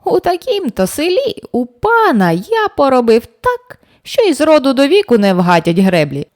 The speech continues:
А пан лупить своїх людей, як скажений. Багато їх буде в нас». «Добре ж ти зробив,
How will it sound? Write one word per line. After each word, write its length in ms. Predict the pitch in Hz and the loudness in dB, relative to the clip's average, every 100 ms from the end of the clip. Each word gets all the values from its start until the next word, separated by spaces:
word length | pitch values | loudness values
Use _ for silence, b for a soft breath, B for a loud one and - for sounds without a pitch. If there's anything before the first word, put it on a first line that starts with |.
| _ _ _ _ | _ _ _ _
А 200 | - 285 | 0 2
пан 320 | 285 269 269 | 4 2 2
лупить 460 | 277 311 370 247 190 | 0 0 2 0 0
своїх 460 | 220 220 208 214 | 0 0 0 0
людей, 440 | 214 214 202 202 214 | 0 2 4 4 4
як 200 | 254 254 | 0 -2
скажений. 680 | - 254 165 147 135 139 - _ 453 | -2 0 0 -2 -4 -8 -12 _ 0
Багато 520 | 415 349 554 427 247 | 2 2 2 0 2
їх 260 | 226 214 196 | 2 2 2
буде 360 | 185 196 175 | 2 4 4
в 60 | 175 | 2
нас». 360 | 185 175 - _ _ _ _ _ _ _ _ _ _ _ _ | 0 -4 -8 _ _ _ _ _ _ _ _ _ _ _ _
«Добре 640 | 349 302 240 233 233 247 254 | -4 2 2 2 2 2 0
ж 120 | - | 0
ти 160 | 262 | -2
зробив, 600 | 240 262 240 254 254 262 | 0 0 2 4 4 2